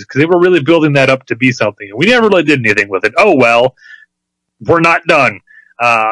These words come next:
apparently this movie will dive into what the Ten Rings really is and maybe how it came to be.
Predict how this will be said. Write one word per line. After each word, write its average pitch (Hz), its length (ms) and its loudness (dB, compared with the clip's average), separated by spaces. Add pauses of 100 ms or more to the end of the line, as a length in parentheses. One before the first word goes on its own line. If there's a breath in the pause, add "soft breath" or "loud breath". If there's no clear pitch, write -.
apparently 139 240 -2
this 139 120 -6
movie 139 160 -6
will 127 120 -6
dive 127 280 -2
into 123 320 -8
what 120 200 -4
the 117 80 -8
Ten 120 220 -8
Rings 120 340 -8
really 117 260 -6
is 117 240 -4
and 104 140 -10
maybe 104 320 -8
how 107 140 0
it - 100 -10
came 110 240 -8
to 107 60 -14
be. 131 300 -4